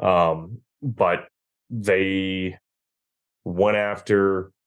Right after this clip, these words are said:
things that hopefully over the next three to four years will make them better.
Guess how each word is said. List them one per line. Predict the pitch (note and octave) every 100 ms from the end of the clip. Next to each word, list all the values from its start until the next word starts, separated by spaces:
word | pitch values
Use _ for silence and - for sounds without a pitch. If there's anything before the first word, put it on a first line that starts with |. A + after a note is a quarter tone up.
| _ _ _ _ _
things | G#2 G2+ F#2+
that | F#2 E2+
hopefully | - G2+ G#2 F#2 G#2 G#2 G2+ F#2+ F#2
over | F2
the | F2+
next | F2+ F2 -
three | - F2+ F2+
to |
four | F2+ F#2 F2+
years | F#2+ B2 C#3 C3+ -
will | G2+ G2
make | F#2+ F2 -
them | F2+ F2
better. | D#2+ - - -